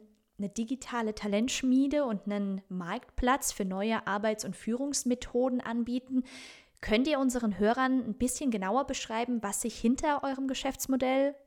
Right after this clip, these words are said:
befindet und was man sich darunter vorstellen kann?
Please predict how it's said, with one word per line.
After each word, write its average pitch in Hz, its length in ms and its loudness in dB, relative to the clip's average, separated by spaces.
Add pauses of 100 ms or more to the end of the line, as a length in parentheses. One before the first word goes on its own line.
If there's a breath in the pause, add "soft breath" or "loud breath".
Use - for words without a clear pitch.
befindet 294 640 -2
und 202 360 -2
was 202 160 -4
man 208 100 -2
sich 202 100 -4
darunter 190 340 -4
vorstellen 254 600 -2
kann? 269 200 -4